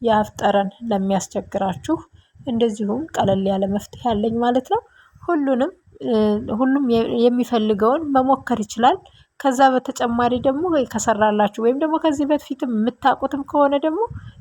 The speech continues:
ያው ታውቁታላችሁ ማለት ነው። እና ከወደዳችሁ ቪዲዮዬን እንደተለመደው ላይክ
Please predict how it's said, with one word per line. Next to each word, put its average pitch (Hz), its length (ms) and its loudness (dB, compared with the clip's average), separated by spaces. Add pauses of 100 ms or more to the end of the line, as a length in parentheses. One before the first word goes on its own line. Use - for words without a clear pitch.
ያው 220 180 -2
ታውቁታላችሁ 208 720 0
ማለት 254 280 2
ነው። 370 120 2
እና 277 160 2 (220)
ከወደዳችሁ 220 720 0
ቪዲዮዬን 208 400 0 (400)
እንደተለመደው 226 840 0 (200)
ላይክ 208 320 0